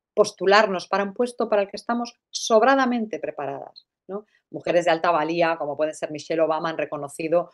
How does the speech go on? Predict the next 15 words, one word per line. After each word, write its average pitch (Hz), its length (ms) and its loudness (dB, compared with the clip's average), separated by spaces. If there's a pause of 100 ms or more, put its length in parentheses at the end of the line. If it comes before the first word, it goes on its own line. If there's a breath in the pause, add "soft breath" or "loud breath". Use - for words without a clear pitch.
(200 loud breath)
eh, - 120 -10
que 143 120 -2
tienen 165 220 -4
el - 60 -6
síndrome 170 320 -4
de 160 60 0
la 143 60 -2
impostora, 139 580 -4
¿no? 175 280 -8
Prácticamente 170 880 -2
todas 190 400 4
tenemos 165 340 -2
dentro 165 260 0
esa 170 200 0
vocecita 175 680 0